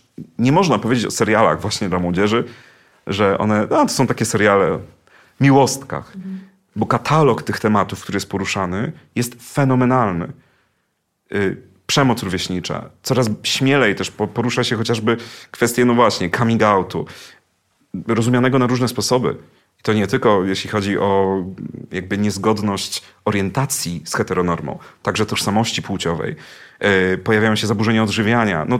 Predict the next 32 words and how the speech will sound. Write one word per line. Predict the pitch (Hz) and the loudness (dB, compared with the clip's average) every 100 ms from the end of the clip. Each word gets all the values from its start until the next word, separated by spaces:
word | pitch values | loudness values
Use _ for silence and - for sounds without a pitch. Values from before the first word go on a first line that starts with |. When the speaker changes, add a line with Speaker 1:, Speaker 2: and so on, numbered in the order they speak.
| 123 | -2
Speaker 1:
naprawdę, | 127 135 107 107 107 - - _ _ _ _ _ _ _ | -2 0 2 2 0 -4 -18 _ _ _ _ _ _ _
no | - 135 | -4 0
ja | 156 | 2
zawsze | 120 117 | 2 2
Speaker 2:
Przykłady | 190 180 | 0 -2
też, | 175 170 - | -2 -4 -4
e, | 185 | -4
molestowania, | 180 185 185 196 196 240 208 185 180 170 175 165 | -2 -2 -2 -4 -4 -2 -2 -2 -4 -4 -4 -4
e, | 175 | -4
seksualnego | 190 - 185 180 170 165 165 | -6 -6 -4 -4 -4 -4 -4
w | 160 | -2
bardzo | 180 175 180 | -2 -2 -4
różnych | 180 175 170 - - | -4 -4 -4 -6 -8
odsłonach, | 190 - 190 185 160 156 - - - | -8 -2 0 2 0 -2 -8 -20 -20
co | - 185 | -4 -2
jest | 170 | 0
ważne | 170 180 175 170 | 0 0 0 -2
też, | 180 196 | 0 0
Speaker 1:
Tak. | 180 | 0
Speaker 2:
jakby | 180 180 | -2 -4
tak | 196 | -4
sobie | 180 185 | -2 0
myślę, | 202 220 214 190 | 2 0 0 0
że, | 170 165 - - - - | 0 -2 -4 -16 -10 -4
że | 165 165 170 170 165 - | 0 2 2 2 0 0
o | |
pewnych | 175 185 190 | -2 0 2
rzeczach, | 175 190 185 170 - | 0 0 -2 -2 -4
e, | 180 180 | -2 -2
dopiero | 165 190 190 | 0 0 2
zaczynamy | 175 180 190 | 2 2 2
Speaker 1:
Tak. | 190 | 4